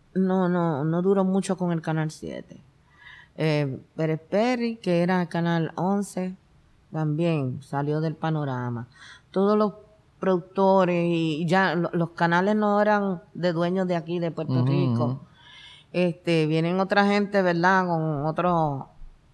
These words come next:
Speaker 2: Agendas.
Speaker 1: intereses, agendas que no, no necesariamente les interesa la clase artística puertorriqueña, tú sabes,
Speaker 2: Ujú,
Speaker 1: eso
Speaker 2: ujú.
Speaker 1: para ellos le, a mí, plin. Y, y cuando llega Univisión,
Speaker 2: Ujú, ujú.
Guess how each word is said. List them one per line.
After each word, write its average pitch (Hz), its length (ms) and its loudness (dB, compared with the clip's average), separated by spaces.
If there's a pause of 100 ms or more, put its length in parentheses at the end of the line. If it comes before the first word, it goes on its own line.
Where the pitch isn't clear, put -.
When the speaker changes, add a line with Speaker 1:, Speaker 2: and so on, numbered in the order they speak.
(120)
Speaker 2:
Agendas. 180 320 4 (100)
Speaker 1:
intereses, 180 680 4 (420)
agendas 180 600 2
que 185 120 4
no, 175 320 4
no 170 200 2
necesariamente 170 1120 0
les 156 160 -2
interesa 156 680 -2 (640)
la 165 160 6
clase 165 260 6
artística 151 540 0
puertorriqueña, 143 720 -4
tú 110 200 -2
sabes, 135 260 -2
Speaker 2:
Ujú, 110 80 -2
Speaker 1:
eso 117 80 -2
Speaker 2:
ujú. 127 40 -6
Speaker 1:
para 135 260 -4
ellos 131 180 -4
le, 113 180 -4 (440)
a 127 120 -4
mí, 139 120 -2
plin. 135 320 -4 (960)
Y, 180 600 4
y 170 100 0
cuando 165 280 2
llega 160 600 2
Univisión, 156 680 -2 (180)
Speaker 2:
Ujú, 117 460 -2
ujú. 135 180 -2